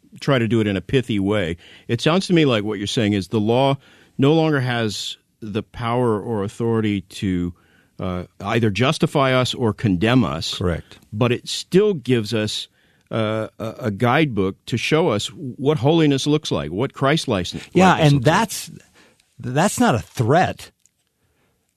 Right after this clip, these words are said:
Speaker 2: David says, "Oh, how I love your law. It's my delight."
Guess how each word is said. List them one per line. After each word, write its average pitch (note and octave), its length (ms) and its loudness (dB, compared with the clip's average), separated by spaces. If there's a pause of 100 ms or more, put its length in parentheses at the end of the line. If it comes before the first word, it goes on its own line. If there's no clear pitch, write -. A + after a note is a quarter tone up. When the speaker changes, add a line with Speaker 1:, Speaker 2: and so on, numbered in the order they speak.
(140)
Speaker 2:
David G3+ 380 2
says, - 340 0
"Oh, G3+ 340 4
how E3+ 440 -2
I E3+ 280 -2
love D#3+ 460 0
your D#3+ 380 0
law. D3+ 500 -2
It's - 240 -4
my D3+ 240 -2
delight." D3 640 -4